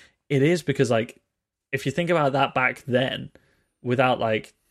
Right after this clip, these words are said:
like, knowing cinema the way that we know it today, is, like, in the seventies, like, people would be like, "What the fuck?" Like, it, he's just, just as a ghost. Is like, it's sort of like, it's sort of like to drop the tension a bit before another murder, isn't it? It's like,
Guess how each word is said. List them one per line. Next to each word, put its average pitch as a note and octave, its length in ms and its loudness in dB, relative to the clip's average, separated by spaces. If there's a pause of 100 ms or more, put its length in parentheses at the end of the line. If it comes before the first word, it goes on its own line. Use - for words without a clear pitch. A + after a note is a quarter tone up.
(480)
like, G#2+ 280 -4
knowing A2+ 320 2
cinema G#2+ 380 -2
the G2+ 120 -2
way G2+ 120 2
that G2+ 160 0
we A#2 80 -4
know G#2 200 -2
it G#2 100 -4
today, A2 240 2
is, G#2 100 -2
like, A2+ 180 -4
in C3+ 120 -2
the B2 80 0
seventies, B2 500 0
like, G#2 240 -4 (720)
people D#3 240 0
would D#3 100 0
be B2+ 120 2
like, G#2 260 0
"What - 560 -20
the - 80 -14
fuck?" G3+ 300 -2 (100)
Like, C3+ 300 -4 (880)
it, D3 180 -6 (220)
he's D#3+ 180 -4 (240)
just, - 220 -10 (240)
just D#3+ 160 4
as D3+ 180 6
a B2 60 0
ghost. F#3+ 260 4
Is C#3+ 140 0
like, A#2+ 320 2
it's B2+ 180 0
sort D3+ 160 2
of D#3 60 -2
like, B2+ 240 2 (480)
it's C3 160 0
sort E3 180 4
of E3+ 80 6
like D#3 220 4
to C3 340 2 (160)
drop A#2+ 400 2
the D3 120 2
tension C#3 440 0
a B2+ 40 0
bit C#3 260 0
before A#2 420 0
another G#2+ 320 0
murder, A2+ 460 4
isn't A#2 200 0
it? A2+ 140 -2
It's A2 140 -2
like, G#2+ 260 -6